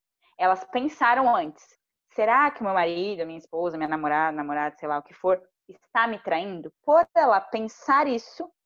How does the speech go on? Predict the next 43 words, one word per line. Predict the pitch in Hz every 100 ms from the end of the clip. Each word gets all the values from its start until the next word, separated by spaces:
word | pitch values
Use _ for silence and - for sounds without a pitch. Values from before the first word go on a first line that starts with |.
| _ -
ela | 175 170
sente. | - - 185 160 - - _ _ _
E | 180
por | 185
ela | 175 175
sentir, | 180 233 226 254 - 240 262 - -
ela | 180 185
adoece | 180 180 214 175 - - - _
no | 226
corpo. | 247 180 156 _ _ _ _ _ _ -
Então, | 190 _ 214 214
olha | 240 262
só | - 208
como | 220 202
está | 196 202
tudo | 196 - 233 262 226
interligado. | 214 214 190 185 170 147 143 147
Então, | 165 165 190
não | 208 214
é | 214
só | - - 220 240
uma | 220 190
coisa | - 175 175 170
separada | - - 160 160
da | 165 156
outra. | 113 _ _ _ _ 370
E | 359
aí, | 262 226
acima | 233 - - 226 220
do | 196
nosso | 202 190 -
corpo | 202 202
mental, | 208 220 208 202
viria | 220 214
o |
nosso, | 208 208 -
viria | 196 185
o | 196
nosso | 190 -
corpo | - 190 196 202
espiritual, | 196 208 - 208 208 _ 220 175 170
que |
seria, | - 185 190 190